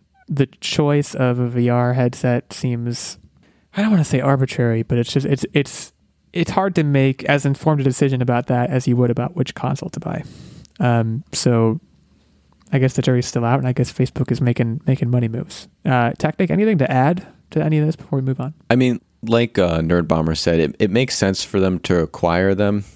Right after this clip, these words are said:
Speaker 2: and to keep building up their Oculus base. But for me, until they, uh, lower the price to entry,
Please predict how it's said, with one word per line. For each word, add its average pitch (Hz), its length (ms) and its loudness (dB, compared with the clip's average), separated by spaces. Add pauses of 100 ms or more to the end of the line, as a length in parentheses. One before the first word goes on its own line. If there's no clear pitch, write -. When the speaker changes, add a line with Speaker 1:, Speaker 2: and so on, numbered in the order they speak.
(300)
Speaker 2:
and 85 400 0
to 98 80 -2
keep - 320 -4
building 92 320 0
up 90 140 -2
their 80 200 0
Oculus 82 540 -2
base. 85 500 -2 (220)
But 85 240 0 (160)
for - 240 0
me, 95 380 0 (480)
until 101 340 0
they, 87 560 2 (240)
uh, - 480 -14 (220)
lower 98 480 4
the 85 300 2
price - 440 -4
to - 140 -2
entry, 98 500 0